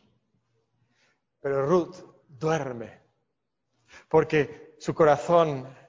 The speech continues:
había sido calmado por su confianza en la soberanía de Dios. Y ella duerme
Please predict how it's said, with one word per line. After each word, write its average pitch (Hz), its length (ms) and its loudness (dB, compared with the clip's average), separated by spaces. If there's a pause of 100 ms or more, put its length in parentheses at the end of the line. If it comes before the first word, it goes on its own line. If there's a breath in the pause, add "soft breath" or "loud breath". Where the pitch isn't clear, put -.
(460)
había 139 240 -4
sido 147 320 -6
calmado 123 580 -8 (1600)
por 127 120 -6
su - 100 -18
confianza 139 800 -2 (240)
en 135 120 -8
la 123 120 -8
soberanía 113 840 -12 (380)
de 104 140 -20
Dios. - 880 -20 (1800)
Y 143 80 4
ella 147 240 6
duerme 135 760 0